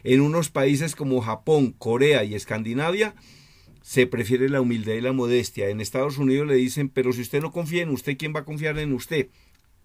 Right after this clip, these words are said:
Analícelo. Yo le digo, "Analícelo usted y saque sus propias conclusiones y actúe como mejor le convenga. Lo único que es verdad es lo que produzca resultados". Es por eso, explica, que las personas se sienten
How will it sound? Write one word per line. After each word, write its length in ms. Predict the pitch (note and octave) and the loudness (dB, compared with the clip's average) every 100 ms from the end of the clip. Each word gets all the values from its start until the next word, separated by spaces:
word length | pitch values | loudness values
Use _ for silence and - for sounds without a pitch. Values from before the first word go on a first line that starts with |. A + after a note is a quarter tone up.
| _ | _
Analícelo. 960 | C#2+ E2+ F#2 F2+ F2 F2+ - G3+ F3 - _ _ - - _ _ | -10 -8 -6 -8 -8 -6 0 2 0 -2 _ _ -20 -20 _ _
Yo 120 | F#2+ | -8
le 120 | G#2 | 0
digo, 220 | B2+ C3+ A2 | 2 2 0
"Analícelo 520 | G2 F2+ F2 E3 F#3 | -4 -6 -6 -6 -6
usted 400 | C#3+ D3+ E3+ - | -6 -4 -6 -6
y 320 | - G#2+ G#2 - _ | -8 -8 -8 -12 _
saque 360 | - B2 B2 C#3+ | -8 -8 -6 -8
sus 200 | C#3 - | -8 -10
propias 340 | - B2 B2+ | -10 -8 -8
conclusiones 760 | A#2+ - F#2+ E2+ A#2 A#2 G#2+ A#2 | -10 -10 -10 -6 -4 -4 -4 -6
y 40 | |
actúe 400 | G2+ - C#3 D3 | -6 -4 -4 -4
como 240 | C3 A2 | -8 -8
mejor 440 | G2+ F2+ B2 C#3 D3 _ _ _ - | -8 -4 -2 -2 -4 _ _ _ -8
le 180 | G#2+ | -6
convenga. 600 | - G2 F#2+ G#2+ G#2 F#2 F#2+ | -4 -6 -4 -4 -4 -6 -4
Lo 120 | A2 | -2
único 340 | C3 C#3+ B2+ | -2 -2 -4
que 80 | C3+ | -4
es 100 | B2 | -2
verdad 300 | C3+ C3 C#3+ | -4 -4 -4
es 60 | C3+ | -4
lo 100 | B2+ | -6
que 100 | C3 | -6
produzca 400 | G2+ F#2+ - G#2+ | -6 -6 -6 -8
resultados". 880 | G2 F#2+ E2 - E2 E2 D#2 - _ _ _ _ _ _ _ _ _ _ _ _ _ _ _ _ _ _ _ - - - | -8 -10 -12 -10 -8 -8 -10 -16 _ _ _ _ _ _ _ _ _ _ _ _ _ _ _ _ _ _ _ -20 -20 -4
Es 200 | E3 E3+ | 0 0
por 220 | - G#3+ | 4 6
eso, 220 | G#3 G3 G3 | 6 4 0
explica, 560 | - - D3 - G2+ | -2 -2 -2 -2 -6
que 80 | G#2 | -4
las 180 | G#2+ - | -6 -4
personas 440 | B2+ - C#3+ E3+ | -6 -4 -4 -4
se 120 | E3+ | -8
sienten 640 | C#3+ C#3+ D3 C#3 D#3+ D#3+ | -6 -4 -4 -6 -8 -10